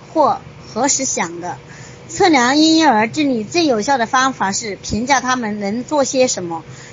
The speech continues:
但是如果他们没有去抓零，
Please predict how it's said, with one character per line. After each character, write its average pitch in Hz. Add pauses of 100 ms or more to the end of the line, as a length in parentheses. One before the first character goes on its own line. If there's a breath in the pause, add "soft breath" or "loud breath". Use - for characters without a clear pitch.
(120 loud breath)
但 339
是 269
如 240
果 269
他 285
们 254
没 220
有 226
去 262
抓 262
零， 202